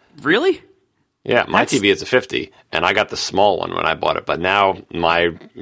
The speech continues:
Speaker 2: you know, the successor to my product range,
Speaker 1: Yeah.
Speaker 2: the smallest that comes in is fifty-five.
Speaker 1: Oh, man.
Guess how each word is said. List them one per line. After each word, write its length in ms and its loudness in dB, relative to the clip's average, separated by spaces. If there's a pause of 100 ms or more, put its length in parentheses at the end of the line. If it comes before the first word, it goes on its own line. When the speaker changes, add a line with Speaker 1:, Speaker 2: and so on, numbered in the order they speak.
(220)
Speaker 2:
you 140 -4
know, 100 -2
the 100 -8
successor 540 -2
to 140 -8
my 280 0
product 460 0
range, 400 -2
Speaker 1:
Yeah. 220 -2
Speaker 2:
the 80 -4
smallest 380 0
that 80 -8
comes 220 -2
in 60 0
is 140 -6
fifty-five. 520 -6 (320)
Speaker 1:
Oh, 40 -8
man. 300 -6